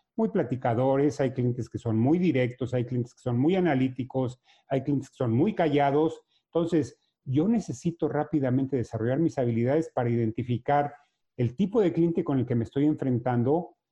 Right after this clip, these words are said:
para yo ajustar mi comportamiento sin perder mis, mis valores, mi autenticidad,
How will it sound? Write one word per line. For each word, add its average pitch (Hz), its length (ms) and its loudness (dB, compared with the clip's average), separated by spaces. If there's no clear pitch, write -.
para 127 240 2
yo 127 220 2
ajustar 180 580 0
mi 165 140 2
comportamiento 127 1040 0
sin 123 320 -2
perder 139 420 2
mis, 156 480 0
mis 131 260 0
valores, 127 760 0
mi 123 120 0
autenticidad, 113 880 -2